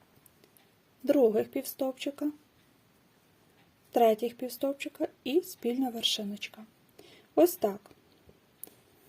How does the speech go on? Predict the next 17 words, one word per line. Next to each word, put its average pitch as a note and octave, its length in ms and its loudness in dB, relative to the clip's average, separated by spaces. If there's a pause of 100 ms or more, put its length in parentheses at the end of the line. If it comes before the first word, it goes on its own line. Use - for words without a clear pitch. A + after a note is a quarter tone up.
(1600)
Переход, D#4+ 480 6
дві B3 180 0
петлі A3+ 420 4
повітряних F4 680 4
і - 40 -8
переходимо C#4 720 2
в - 80 -14
слідуючу A#3+ 720 -2
арочку. G3 520 -10 (480)
Ось F4 140 8
такі C#4 300 -2
в C#4+ 40 2
нас A#3 180 2
вже A3 120 2
будуть G#3 280 -4
подвійні G#3+ 520 2
пелюсточки. - 680 -4